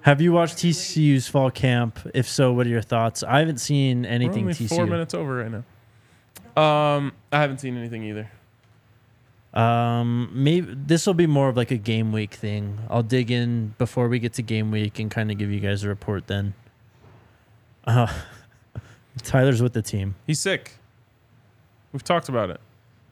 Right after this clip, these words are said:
Speaker 1: Uh, Orlando, who's the sleeper in the secondary that's not being mentioned? Maybe Roderick Ward. I agree with you, I think.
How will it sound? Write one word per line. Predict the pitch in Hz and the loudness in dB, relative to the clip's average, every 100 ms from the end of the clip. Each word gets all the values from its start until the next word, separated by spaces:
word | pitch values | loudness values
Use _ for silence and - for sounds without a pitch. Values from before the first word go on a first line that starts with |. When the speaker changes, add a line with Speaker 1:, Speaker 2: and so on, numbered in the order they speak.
| _ _ _ _ _ - _ _ - | _ _ _ _ _ -20 _ _ -2
Speaker 1:
Uh, | 117 117 120 110 | 2 2 2 0
Orlando, | 127 135 139 131 120 117 107 98 95 - | 2 2 0 0 0 0 -2 -4 -6 0
who's | 147 156 147 | 2 4 2
the | 151 | 0
sleeper | 127 - 147 156 | 0 0 0 2
in | 139 | 0
the | 131 | 0
secondary | - 139 139 131 | -2 -2 2 2
that's | 123 120 | 2 0
not | 131 120 | -2 -2
being | 123 117 | 0 2
mentioned? | 120 - 107 104 | 0 0 -4 0
Maybe | 117 117 | 0 0
Roderick | 107 117 110 104 | 2 0 0 -4
Ward. | 104 123 160 | -2 0 0
I | 107 147 | 0 -2
agree | 151 180 | -2 -2
with | 147 | -2
you, | 170 170 | 0 0
I | 117 | -2
think. | - - - | -4 -10 -12